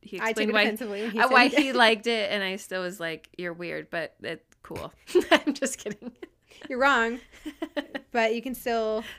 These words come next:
Speaker 2: share the same bedroom as
Speaker 1: There's,
Speaker 2: me.
Speaker 1: there's enough respect that we can understand each other's perspectives. <laughs> What were you gonna say before I had
Speaker 2: Oh,
Speaker 1: my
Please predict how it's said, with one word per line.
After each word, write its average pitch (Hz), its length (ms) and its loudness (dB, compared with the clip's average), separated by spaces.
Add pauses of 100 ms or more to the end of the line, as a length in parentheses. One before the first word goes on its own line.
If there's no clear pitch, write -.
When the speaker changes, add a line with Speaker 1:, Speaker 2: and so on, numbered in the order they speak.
(600)
Speaker 2:
share 220 220 -2
the 196 60 -14
same 202 180 -6
bedroom 185 280 -8
as - 60 0
Speaker 1:
There's, 359 120 4
Speaker 2:
me. 226 180 0
Speaker 1:
there's 269 220 0
enough 226 280 -2
respect 180 440 -8
that - 80 -14
we 175 100 -12
can 170 160 -18
understand - 520 -14
each - 160 -16
other's 185 240 -14
perspectives. - 760 -12 (300)
<laughs> - 60 -20
What 359 200 -8
were 233 100 -4
you 226 240 -4
gonna 254 180 -8
say 180 240 -8
before 202 380 -10
I 175 180 -6
had 208 160 -8
Speaker 2:
Oh, 285 80 0
Speaker 1:
my 285 240 -4